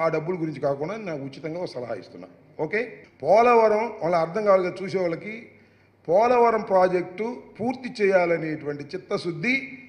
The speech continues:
జగన్మోహన్ రెడ్డి గారికి లేదు అని ఎవరు అంటున్నారు? పవన్ కళ్యాణ్ అంటున్నారు, టీడీపీ అంటున్నారు. వాళ్ళకుందా?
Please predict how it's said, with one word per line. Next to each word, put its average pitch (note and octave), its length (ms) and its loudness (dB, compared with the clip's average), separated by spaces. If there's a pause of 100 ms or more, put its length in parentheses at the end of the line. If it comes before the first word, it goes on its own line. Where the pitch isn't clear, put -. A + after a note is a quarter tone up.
(160)
జగన్మోహన్ C4 440 8
రెడ్డి A3+ 160 2
గారికి C4 200 4
లేదు A3 440 8 (140)
అని G3+ 100 2
ఎవరు A3 160 2
అంటున్నారు? A3 600 -2 (840)
పవన్ G#3 240 2
కళ్యాణ్ G3 260 0
అంటున్నారు, A2+ 440 -8 (420)
టీడీపీ G#3+ 400 0
అంటున్నారు. C#3 400 -4
వాళ్ళకుందా? E3+ 580 0